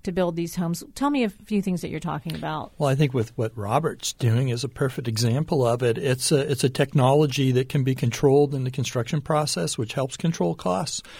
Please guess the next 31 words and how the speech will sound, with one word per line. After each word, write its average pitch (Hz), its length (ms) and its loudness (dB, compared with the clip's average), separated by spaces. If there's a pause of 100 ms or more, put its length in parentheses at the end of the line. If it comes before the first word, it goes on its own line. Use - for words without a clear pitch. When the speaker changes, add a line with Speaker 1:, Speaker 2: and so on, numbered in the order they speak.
(400)
Speaker 2:
So 190 180 4
when 175 120 6
you 151 80 4
manufacture 147 680 0
it 139 200 0
in 139 220 0
controlled 160 540 -2
conditions, 131 760 -2 (480)
you 143 80 -2
get 131 140 2
a 117 60 -6 (120)
higher 156 180 0
quality 143 440 2
product, 123 600 -2
it's - 160 -10
better 123 260 0
workmanship, 117 760 -4 (440)
and 120 380 2
you're 127 140 4
not 127 320 2 (100)
subject 123 600 -2
to 117 460 -2
conditions 117 600 0
that 110 140 -4
you 113 100 -4
see 127 200 -4
on 120 100 -2
a 107 60 -2
typical - 360 -8
job 117 340 -4
site, 107 240 -6